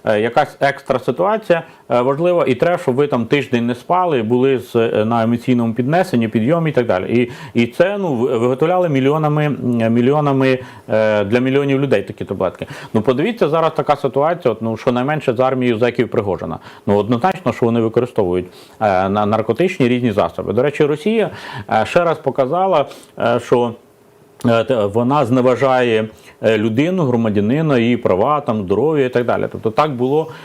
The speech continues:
е, в історії з спортсменами. Ви ж, е, до Росії ж, е, почали не допускати на Олімпіади під державними символами,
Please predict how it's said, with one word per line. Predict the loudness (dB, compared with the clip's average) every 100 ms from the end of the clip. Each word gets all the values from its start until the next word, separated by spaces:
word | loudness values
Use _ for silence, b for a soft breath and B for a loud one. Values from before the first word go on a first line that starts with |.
| -14 -2
е, | -2
в | 0
історії | -6 0 0 0
з |
спортсменами. | -2 -4 0 -2 0 0 -2 -4 -6
Ви | -2 -2
ж, | -4 B B -2
е, | -2
до | 0 0 2 -2
Росії | 0 0 0 0
ж, | 0 0
е, | 0
почали | -2 -2 0 0
не | 0
допускати | -2 -2 -2 0 -2
на | 0 0
Олімпіади | 0 0 0 2 0
під | -2 -4 -2
державними | -2 0 -2 -2 -4
символами, | -2 -2 2 2 2